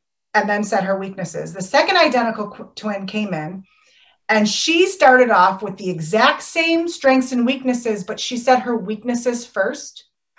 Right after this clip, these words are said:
They looked the same. They had the same background, experience, and they hired the individual who, the twin that started off with the first three str-, uh, strengths,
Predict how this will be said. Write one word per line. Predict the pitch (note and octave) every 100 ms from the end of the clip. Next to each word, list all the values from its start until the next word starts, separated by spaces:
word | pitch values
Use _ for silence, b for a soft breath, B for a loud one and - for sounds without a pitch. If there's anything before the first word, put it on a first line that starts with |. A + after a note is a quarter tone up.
| _ _ _ _ _ _ _
They | D#3+ E3
looked | B3 C4
the | D#4
same. | - D4+ D4 D4 D#4 - _ _
They | F3 E3+
had | E3+
the | E3+
same | E3 F3 D#3+
background, | D#3 C4+ D4 D4 C#4 C4+
experience, | B3+ - - C4+ C4+ C4 C4+ C4 B B B B B _
and | A#3 A3+ A3 G#3 - _ _ -
they | A3+
hired | A3 C#4 D4 D#4 D#4+ C4 A3+
the | B3
individual | B3 B3+ A3 A#3 G#3 G#3 F#3+ F#3 F#3
who, | G3 A3 G3+ b b _
the | G#3 G3+
twin | - A#3+ A3
that | G3 F#3+ -
started | - A3+ A3 A3
off | G#3+ G#3+ G#3
with | F#3+
the | -
first | - G#3+ G#3 - - _
three | G3+ G3
str-, | F#3+ - - -
uh, | G3 E3 -
strengths, | - A3+ F3 - -